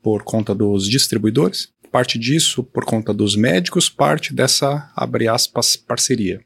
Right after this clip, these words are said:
Então, isso criou um problema, criou uma, uma bolha que estourou em dois mil e quinze na máfia das próteses.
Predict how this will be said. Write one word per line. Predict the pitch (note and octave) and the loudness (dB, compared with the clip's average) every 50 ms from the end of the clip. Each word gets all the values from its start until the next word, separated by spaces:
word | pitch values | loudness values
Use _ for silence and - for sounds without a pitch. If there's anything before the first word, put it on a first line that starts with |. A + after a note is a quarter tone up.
| _ _ | _ _
Então, | - A#2 C#3 D3 D#3 - - _ _ | -2 0 2 0 0 -2 -8 _ _
isso | - D3+ - - A3+ G#3+ G#3+ - _ | 0 0 2 2 2 0 0 -4 _
criou | - F#3 D#3+ D3 C#3+ D3 E3 F#3+ G3+ | 0 2 4 4 4 4 6 6 6
um | F#3 E3+ D#3 D3 C#3 C3 B2+ | 4 4 4 4 2 2 0
problema, | A#2 - _ - C3+ A#2+ G#2+ G#2+ G#2 G2+ G#2 A2 B2 C3 | -2 -2 _ 0 2 2 2 2 0 2 2 2 0 -2
criou | C3 - C3+ C3+ | 0 0 0 0
uma, | D3 C#3 C3 B2 A#2 A2 G#2+ | 2 0 0 0 0 0 0
uma | G#2 A2 A2 A2+ | 0 0 0 -2
bolha | G#2+ G#2 A2 B2 C#3+ D3+ C3+ A2 G#2 G2+ A2 - _ _ | 0 2 2 4 4 4 2 0 -2 -2 -4 -8 _ _
que | - - | -4 -2
estourou | - - - - C3+ C3 C3 C3 | -2 0 0 0 0 2 2 2
em | C3 C3 | 4 4
dois | C3 C3 B2 B2 | 4 2 4 4
mil | B2 A#2+ | 2 2
e | A#2 | 2
quinze | - - - - C#3 D#3 E3+ E3 E3+ F#3 F#3+ F#3 - _ - | -2 -4 -2 -2 0 0 0 0 0 0 0 0 -2 _ -4
na | C3+ A#2+ | 0 2
máfia | A#2 A#2+ B2 B2 - C3+ | 2 2 2 0 -2 -2
das | B2 B2+ C3 - - | -2 0 0 0 -2
próteses. | - - - G2+ G2 - - G#2 G#2 - - - - - - | -2 -2 -2 -2 -2 -4 -4 -4 -2 0 0 0 0 -2 -4